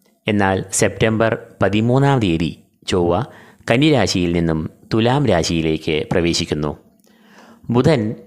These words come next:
നിലവിൽ ചിങ്ങം രാശിയിൽ സഞ്ചരിക്കുന്നു. എന്നാൽ സെപ്റ്റംബർ പതിനഞ്ചാം തീയതി ബുധൻ തൻ്റെ സ്വക്ഷേത്രമായ കന്നിയിൽ പ്രവേശിക്കുന്നു. കന്നിരാശി എന്നത് ബുധൻ്റെ ഉച്ചക്ഷേത്രവുമാകുന്നു. അതുകൊണ്ട് തന്നെ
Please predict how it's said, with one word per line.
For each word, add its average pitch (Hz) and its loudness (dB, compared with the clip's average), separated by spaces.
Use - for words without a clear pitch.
നിലവിൽ 95 2
ചിങ്ങം 139 0
രാശിയിൽ 82 0
സഞ്ചരിക്കുന്നു. 82 -2
എന്നാൽ 101 2
സെപ്റ്റംബർ 110 0
പതിനഞ്ചാം 110 0
തീയതി 95 0
ബുധൻ 92 -2
തൻ്റെ 90 0
സ്വക്ഷേത്രമായ 98 0
കന്നിയിൽ 101 -2
പ്രവേശിക്കുന്നു. 82 -2
കന്നിരാശി 139 2
എന്നത് 90 0
ബുധൻ്റെ 95 0
ഉച്ചക്ഷേത്രവുമാകുന്നു. 82 0
അതുകൊണ്ട് 92 0
തന്നെ 87 0